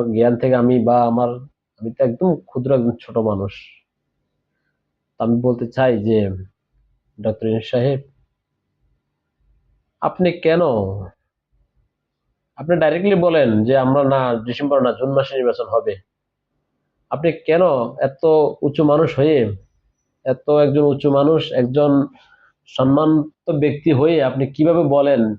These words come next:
যে ডিসেম্বর নইলে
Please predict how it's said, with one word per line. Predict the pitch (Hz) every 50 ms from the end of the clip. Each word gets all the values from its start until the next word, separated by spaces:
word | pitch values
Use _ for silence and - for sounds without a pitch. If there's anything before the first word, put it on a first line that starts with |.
| _ _ _ _ _ _ _ _ _ _ _ _ 117
যে | 120 143 156 165 170 180 156 135
ডিসেম্বর | 135 120 - - 151 151 147 156 170 180 202 220 277 320 - _ _ _ _ _ _ _ _ _ _ _ _ _ _ _ _ _ _ _ _ _ -
নইলে | 120 120 123 127 127 139 156